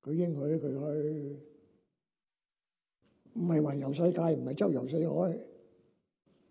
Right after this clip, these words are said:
佢去唔係為自己去玩樂，去玩樂，佢去係有一個目的，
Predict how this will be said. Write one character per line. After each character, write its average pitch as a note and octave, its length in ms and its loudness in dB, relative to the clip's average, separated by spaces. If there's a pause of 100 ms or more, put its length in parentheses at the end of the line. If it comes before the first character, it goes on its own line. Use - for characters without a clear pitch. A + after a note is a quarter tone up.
(220)
佢 - 40 -10 (180)
去 F3 80 6
唔 C#3 80 2
係 C#3 80 -2
為 C3 100 -2
自 C#3 140 -2
己 C#3+ 80 -4
去 F#3+ 180 6
玩 D#3 300 2
樂， E3+ 180 -2 (100)
去 E3 80 -2
玩 C#3 300 2
樂， C#3 260 -2 (1400)
佢 F3+ 120 0
去 F3+ 160 6
係 E3+ 80 8
有 D3+ 100 4
一 A#3 100 8
個 G#3 60 8
目 E3 140 4
的， A3 200 12